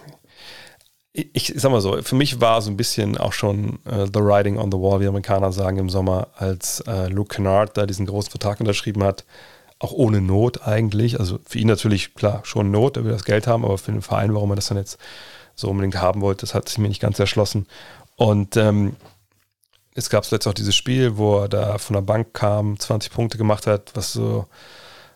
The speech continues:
jetzt auch so eine Fortsetzung war. Er hatte vorher mal zwei, drei, zwei Spiele, wo er Double Figures war von der Bank. Und da hat man schon gesagt, okay, da kommt wieder so ein bisschen was. Zwischendurch sah das ja desaströs aus, aber jetzt Dreierquote exzellent bei ihm.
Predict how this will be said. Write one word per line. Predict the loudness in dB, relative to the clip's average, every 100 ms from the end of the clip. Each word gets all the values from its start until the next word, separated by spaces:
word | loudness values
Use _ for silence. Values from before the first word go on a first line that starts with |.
| _ _
jetzt | -8 -4
auch | 0
so |
eine | 2
Fortsetzung | 2 0 -2 0 0 4
war. | 4
Er | 4
hatte | 2
vorher | 0 2
mal | 2
zwei, | 2 0
drei, | 0 -2 -4
zwei | 0 0
Spiele, | 0 -2 0
wo | 2 2
er |
Double | 2 0 0
Figures | 0 0 0 0
war | -2
von | -2 -2
der | 0
Bank. | 2 0 0
Und |
da | -2
hat |
man | -2
schon | 0 0
gesagt, | -2
okay, | -2 0
da | 0
kommt | 0 -2
wieder | 0
so | -2
ein |
bisschen | -2 0 0
was. | 0 0
Zwischendurch | -2 -4 -2 0
sah | 0
das | 0 0
ja | -2 -2 -6 _ -6
desaströs | -4 -2 -4 0 0 0
aus, | 0 0
aber | -2 -4
jetzt | -6 -6
Dreierquote | 0 2 0 -2 -2 0 -2 -4 -20 -20 -20 -12
exzellent | -8 -4 0 0 2
bei | 0
ihm. | 0 -2